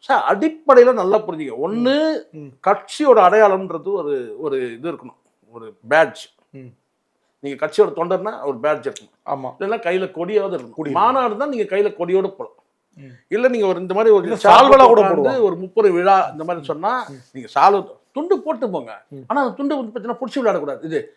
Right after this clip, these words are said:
Speaker 1: இந்தா கேட்ச் பிடி, இந்தா நீ கேட்ச் பிடி. தலைவர் வந்து பிடிப்பாரு, தலைவர் தூக்கி போடுவாரு, தலைவர் வந்து தூக்கி அந்த துண்டை பிடிப்பாரு.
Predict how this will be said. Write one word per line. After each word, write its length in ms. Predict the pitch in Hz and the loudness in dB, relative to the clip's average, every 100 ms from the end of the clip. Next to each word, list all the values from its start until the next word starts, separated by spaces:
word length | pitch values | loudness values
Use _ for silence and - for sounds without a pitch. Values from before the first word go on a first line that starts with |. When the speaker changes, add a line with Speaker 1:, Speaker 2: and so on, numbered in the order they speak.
| _ | _
Speaker 1:
இந்தா 300 | 190 196 202 | -2 0 0
கேட்ச் 120 | 208 | -2
பிடி, 220 | 214 254 - _ _ - | -4 -8 -10 _ _ -4
இந்தா 240 | 185 - | -4 -4
நீ 100 | 202 | -6
கேட்ச் 280 | 220 220 196 | -2 -2 -4
பிடி. 160 | 208 277 _ _ - | -8 -16 _ _ 2
தலைவர் 280 | 220 247 | 4 6
வந்து 180 | 220 190 | 6 4
பிடிப்பாரு, 520 | 190 196 175 160 214 - _ | -2 -2 0 0 -2 -8 _
தலைவர் 320 | 214 240 247 | 4 6 6
தூக்கி 240 | 240 254 190 | 4 -4 -4
போடுவாரு, 460 | 175 170 151 226 - - - | 2 4 6 4 0 -10 0
தலைவர் 260 | 220 254 | 4 4
வந்து 160 | 208 208 | 4 -2
தூக்கி 200 | 226 214 | -6 -2
அந்த 140 | 196 | 0
துண்டை 300 | 190 208 214 | 0 4 4
பிடிப்பாரு. 460 | 175 151 170 127 - | 4 -2 -8 -8 -14